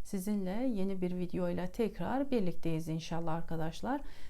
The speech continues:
Size böyle güzel bir örnek, çok basit, örmesi kolay ve görünümü çok güzel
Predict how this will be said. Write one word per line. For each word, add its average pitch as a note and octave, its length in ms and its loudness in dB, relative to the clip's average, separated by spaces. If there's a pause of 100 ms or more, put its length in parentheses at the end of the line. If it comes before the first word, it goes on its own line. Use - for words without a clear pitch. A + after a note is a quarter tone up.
Size G#3+ 520 0
böyle E3+ 320 0
güzel F3+ 400 2
bir E3 60 -2
örnek, D3+ 540 0
çok - 260 0
basit, F#3+ 520 0
örmesi F3 540 -2
kolay F#3 600 2 (500)
ve G3+ 100 2
görünümü F3 540 2
çok A3+ 260 0
güzel F#3 540 0